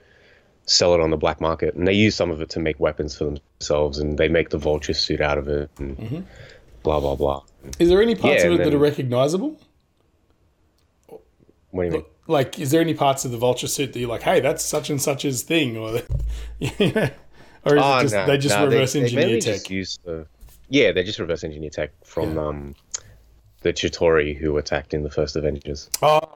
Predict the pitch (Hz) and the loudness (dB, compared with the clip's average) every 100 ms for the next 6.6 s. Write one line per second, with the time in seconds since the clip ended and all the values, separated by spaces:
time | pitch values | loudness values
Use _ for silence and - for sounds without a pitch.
0 | 143 135 117 101 110 - - - 98 - | -2 0 0 -2 -4 -6 -12 -14 -14 -14
1 | - - _ _ 104 69 - _ _ _ | -20 -20 _ _ -16 -16 -18 _ _ _
2 | _ - - - - 98 98 98 95 95 | _ -18 -16 -16 -14 -12 -10 -10 -10 -8
3 | 90 73 69 - - _ _ _ - 101 | -4 -2 -4 -8 -16 _ _ _ -14 -14
4 | 90 - _ _ - - _ _ - 180 | -14 -20 _ _ -20 -20 _ _ -6 -4
5 | - - _ _ _ _ _ - 151 151 | -4 -6 _ _ _ _ _ 2 6 6
6 | 147 156 131 175 214 220 | 6 2 4 2 4 0